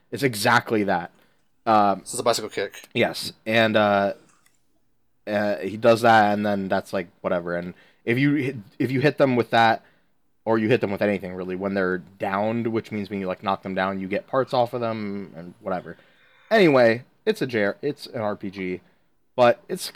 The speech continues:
Speaker 1: it's actually a lot of fun. It's, like, surprisingly, the rock, paper, scissors makes the combat a little more interesting. It still has a lot of the Monster Hunter stuff in it, like, combining items that you find around the world to make stuff like potions or whatever, and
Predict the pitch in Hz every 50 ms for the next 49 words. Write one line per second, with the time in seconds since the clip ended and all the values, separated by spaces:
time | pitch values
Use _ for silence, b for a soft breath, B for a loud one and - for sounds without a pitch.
0 | - - - - 269 - 330 - - - 311 285 277 262 247 247 240 247 - -
1 | 208 196 214 226 240 254 254 - 175 165 - - 175 170 - - - - 131 -
2 | - - 143 - - 147 156 165 156 170 156 160 160 160 151 151 156 165 160 -
3 | - 175 - 160 - - 160 147 151 147 131 143 139 135 - - 123 - 131 135
4 | 135 127 123 120 120 123 127 120 120 120 110 104 110 110 113 110 - - 120 113
5 | 117 117 117 _ _ _ _ _ _ _ _ _ _ _ _ - 120 120 - -
6 | - 165 160 147 156 151 127 135 117 107 101 107 113 131 135 123 120 127 120 120
7 | 120 117 - - 117 123 123 120 117 110 - 123 127 123 - 107 95 90 - -
8 | 87 92 90 87 - - _ _ _ _ _ _ _ _ _ - 110 98 98 101
9 | 110 107 107 107 107 104 107 - _ - 104 110 110 113 117 113 107 - 104 107
10 | 104 98 - 117 110 107 104 107 104 104 104 101 104 101 101 104 104 104 107 104
11 | 104 - 101 101 98 98 95 - - - - 107 104 101 - - 95 90 _ -
12 | 107 104 95 - 101 101 101 98 - 98 98 98 98 98 95 101 98 98 98 98
13 | 95 90 87 90 87 90 90 90